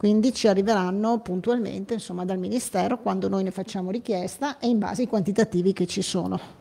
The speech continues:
C'è un protocollo che eventualmente poi velocemente lo illustriamo,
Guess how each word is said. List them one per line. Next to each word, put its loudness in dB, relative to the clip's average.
C'è 8
un 6
protocollo 6
che 2
eventualmente -2
poi -4
velocemente -2
lo 0
illustriamo, 0